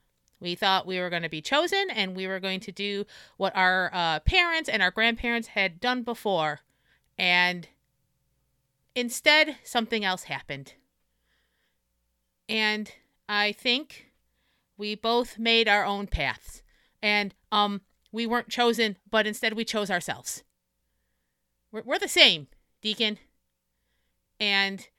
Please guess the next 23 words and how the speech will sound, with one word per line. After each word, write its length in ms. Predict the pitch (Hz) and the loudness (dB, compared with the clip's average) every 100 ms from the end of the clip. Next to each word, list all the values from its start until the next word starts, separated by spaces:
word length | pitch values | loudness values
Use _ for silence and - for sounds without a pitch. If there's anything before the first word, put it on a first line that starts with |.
| _ | _
that 340 | 190 185 247 277 | -12 2 6 6
also 580 | 262 277 277 - 254 240 | 6 4 4 0 0 0
means 680 | 196 220 233 226 220 214 - | -4 -6 -2 -2 -4 -8 -8
that 340 | 214 208 196 _ _ _ _ | 0 2 0 _ _ _ _
the 120 | 220 | -4
hope 240 | 220 254 254 | 0 -2 0
I 80 | 247 | 2
have 220 | 247 247 | 2 0
for 160 | 247 | -2
myself 640 | 220 196 - 240 554 - - _ _ _ _ | -2 -4 -2 -4 -4 -8 -20 _ _ _ _
and, 360 | 226 220 208 208 _ _ - | -2 0 0 -4 _ _ -2
and, 300 | 226 214 214 | 0 0 -4
and, 280 | 208 208 202 - | -4 -4 -4 -6
and 260 | 208 202 | -6 -6
how 580 | 190 - 214 208 208 196 - | -10 -6 -4 -2 -4 -10 -4
I 180 | 196 202 | -2 -2
found 360 | - 208 208 | -4 -8 -8
my 140 | 196 196 | -8 -8
own 300 | 196 202 202 | -8 -8 -4
way 360 | 208 196 196 _ _ _ _ | -2 -2 -4 _ _ _ _
is 220 | 214 220 - | -8 -8 -6
exactly 560 | 226 208 220 233 - 262 | -8 -4 -2 -2 -2 -6
the 180 | 233 | -6